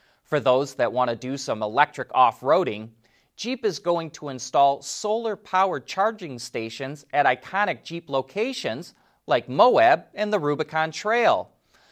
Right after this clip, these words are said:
While there's not a lot of details to report, we can also tell you the automaker is going to put its plug-in hybrid technology, called four X E, into the all-new Grand Cherokee,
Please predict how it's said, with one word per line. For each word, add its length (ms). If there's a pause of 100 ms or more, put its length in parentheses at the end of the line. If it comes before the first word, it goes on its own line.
(200)
While 160
there's 220
not 200
a 60
lot 180
of 120
details 480
to 100
report, 640
we 120
can 160
also 440
tell 340
you 300 (460)
the 120
automaker 520
is 100
going 240
to 80
put 160
its 160
plug-in 380
hybrid 440
technology, 840
called 440
four 360
X 340
E, 360 (280)
into 260
the 240
all-new 360
Grand 360
Cherokee, 760